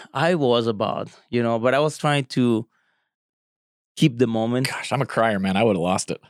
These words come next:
Speaker 1: Well,
Speaker 2: <laughs>
Speaker 1: I don't know. Like, I, the way I, I'm growing my girls is different, you know. Like,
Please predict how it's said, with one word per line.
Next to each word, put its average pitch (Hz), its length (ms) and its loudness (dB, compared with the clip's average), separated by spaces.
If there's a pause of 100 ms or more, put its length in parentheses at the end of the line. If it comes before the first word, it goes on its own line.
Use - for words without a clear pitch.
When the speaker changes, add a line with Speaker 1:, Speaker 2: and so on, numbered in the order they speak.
(160)
Speaker 1:
Well, 175 380 4
Speaker 2:
<laughs> - 40 0
Speaker 1:
I 170 140 0
don't 175 100 0
know. 156 380 2 (760)
Like, 147 200 0
I, 185 120 2 (260)
the 143 140 2
way 156 240 4 (100)
I, - 60 -6
I'm 139 140 -2
growing 131 240 0
my 123 100 0
girls 117 380 2
is 101 140 -12
different, 117 460 -2 (560)
you 117 140 0
know. 110 280 -4 (100)
Like, 117 240 0